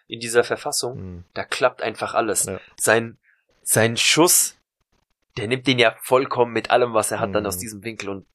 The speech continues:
Speaker 1: wichst es da drauf.
Speaker 2: Ja.
Speaker 1: Ja.
Speaker 2: Das ist schon
Speaker 1: Und dieser
Speaker 2: gut.
Speaker 1: Begriff, hör doch auf, mir das einfach ins Ohr zu legen, Antonio.
Speaker 2: <laughs>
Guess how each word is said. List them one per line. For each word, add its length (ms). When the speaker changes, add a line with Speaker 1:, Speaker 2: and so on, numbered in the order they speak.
Speaker 1:
wichst 260
es 80
da 80
drauf. 280
Speaker 2:
Ja. 160
Speaker 1:
Ja. 220
Speaker 2:
Das 80
ist 80
schon 160
Speaker 1:
Und 60
dieser 200
Speaker 2:
gut. 140
Speaker 1:
Begriff, 360
hör 120
doch 100
auf, 160
mir 80
das 100
einfach 200
ins 120
Ohr 120
zu 140
legen, 180
Antonio. 360
Speaker 2:
<laughs> 180